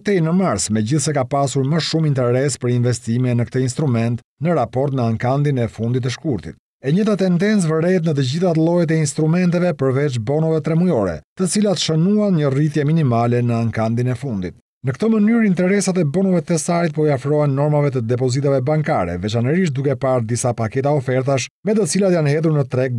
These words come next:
banka tregtare për të konkurruar bonët e thesarit. Nga të dhënat zyrtare të Bankës së Shqipërisë për muajin janar raportohen interesa deri në tre pikë pesë përqind për depozita dyvjeçare.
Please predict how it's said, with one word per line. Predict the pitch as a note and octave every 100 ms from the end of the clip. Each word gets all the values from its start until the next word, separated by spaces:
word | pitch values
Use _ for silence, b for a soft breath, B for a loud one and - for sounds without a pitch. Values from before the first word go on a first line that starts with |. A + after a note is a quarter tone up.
| G2+
banka | B2+ C#3+ C3+
tregtare | C3+ A#2+ A#2 A2 A#2 A#2
për | - E3
të | -
konkurruar | A#2+ A2 G#2+ A#2 B2 A#2
bonët | F2 G#2+ C#3 C#3
e | C#3
thesarit. | D3+ - C#3+ D#2 - _ _ _ G#2
Nga | C3
të | D#3+
dhënat | A3+ A3 D3+
zyrtare | D#3 D#3+ G3+ G3+ F#3
të | D#3+ C3
Bankës | E3 D#3 C#3
së | C3
Shqipërisë | - B2+ F3 G3 F#3
për | C#3+ C#3+
muajin | D#3 D3 C#3
janar | C#3 F3 F#3 F3
raportohen | D#3 D3+ C#3+ F#3 F3
interesa | D3+ C#3+ D#3 E3+ E3 D#3
deri | C3 C#3+
në | C#3 B2
tre | C#3+ C#3
pikë | C3 -
pesë | C3+ B2+
përqind | D#3+ D3+ D#3 F3+ D#3+ -
për | G3 E3+
depozita | D3 C3 A2+ B2 C#3+
dyvjeçare. | B2 C3 D#3 D3+ E3 G#2+ D#2+